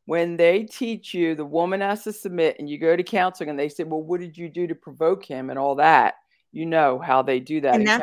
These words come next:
Speaker 2: and that's
Speaker 1: counseling.
Speaker 2: the kind of counseling that you would get?
Speaker 1: Read this book. And then there's
Speaker 2: Oh.
Speaker 1: actually quotes in one of the ladies, she wrote in her book, "Everything you do must be in light of how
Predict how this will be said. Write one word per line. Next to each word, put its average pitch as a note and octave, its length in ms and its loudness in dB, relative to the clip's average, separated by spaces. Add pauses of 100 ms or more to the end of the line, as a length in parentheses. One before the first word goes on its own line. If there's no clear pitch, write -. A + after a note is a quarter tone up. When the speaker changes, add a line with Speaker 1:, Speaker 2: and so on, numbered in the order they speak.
Speaker 2:
and G#3+ 160 0
that's A3 220 0
Speaker 1:
counseling. A#3 120 -4
Speaker 2:
the - 40 -18
kind A3 140 -2
of G#3+ 80 -6
counseling G3+ 400 -8
that G3+ 120 -10
you F#3 120 -8
would F#3 120 -8
get? F#3 280 -6
Speaker 1:
Read G#3 400 2
this F#3+ 260 0
book. F3+ 420 2 (120)
And D#3 220 -4
then D#3 280 -2
there's E3 240 0
Speaker 2:
Oh. E3 100 -8
Speaker 1:
actually F3 800 0
quotes - 760 0
in D#3+ 260 -8
one E3 240 -4
of F3+ 100 -8
the F#3+ 80 -4
ladies, F3+ 720 -2
she G#3+ 200 -6
wrote F#3+ 360 4
in E3+ 160 -2
her F3+ 200 0
book, D#3 340 2 (240)
"Everything F#3+ 880 -2
you E3+ 240 -10
do D3 520 -4 (680)
must F#3 600 -2
be F#3 200 -4
in E3 320 -6
light D3+ 420 -4 (380)
of C#3+ 240 -4 (220)
how F#3 520 0